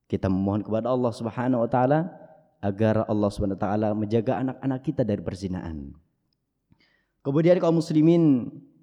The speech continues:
yang semoga dirahmati Allah Subhanahu wa taala, di antara fitnah akhir zaman yang saat ini terjadi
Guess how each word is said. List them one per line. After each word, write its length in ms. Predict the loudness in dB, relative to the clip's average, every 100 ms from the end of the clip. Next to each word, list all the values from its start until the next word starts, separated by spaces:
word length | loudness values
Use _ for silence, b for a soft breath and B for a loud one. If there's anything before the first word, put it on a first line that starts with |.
| 2
yang 160 | 2
semoga 320 | 4 4 6
dirahmati 320 | 6 6 6 4
Allah 240 | 4 4
Subhanahu 240 | 2 0
wa 60 | 0
taala, 260 | 0 2 0 -2 -14 -20 _ _ b b
di 160 | 6 8
antara 320 | 8 6 2
fitnah 400 | 2 0 0 -2
akhir 240 | -2 -2 2
zaman 640 | 4 4 2 0 -2 -8 -14 _ _ _ _ _ _
yang 320 | 0 2 2
saat 360 | -2 -4 -4 -4
ini 160 | -4 -2
terjadi 640 | -2 -4 -4 -4 -2 -4